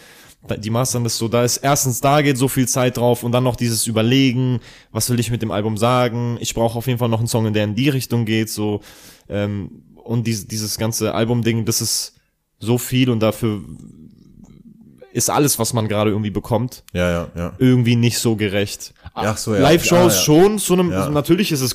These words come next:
Speaker 1: cool, wenn du auf einer Show bist und die Leute kennen deine Songs auf jeden Fall, aber so im Vergleich ist es immer,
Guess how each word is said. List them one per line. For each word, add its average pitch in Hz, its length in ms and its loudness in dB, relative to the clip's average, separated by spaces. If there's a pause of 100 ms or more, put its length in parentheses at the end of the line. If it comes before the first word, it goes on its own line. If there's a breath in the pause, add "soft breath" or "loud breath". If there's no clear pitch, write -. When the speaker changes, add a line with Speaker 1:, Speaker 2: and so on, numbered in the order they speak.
Speaker 1:
cool, 165 120 4
wenn 135 100 2
du 131 60 2
auf 131 140 0
einer 127 100 0
Show 143 220 0
bist 135 200 -6
und 123 120 -2
die 113 60 -2
Leute 120 260 0
kennen 135 220 -2
deine 123 180 -2
Songs 131 260 -4
auf 104 140 -4
jeden 131 180 -2
Fall, 131 320 -2 (320 loud breath)
aber 113 220 2
so 113 400 2 (300 loud breath)
im 113 100 -6
Vergleich 110 500 0
ist 127 140 0
es 117 140 -2
immer, 123 280 0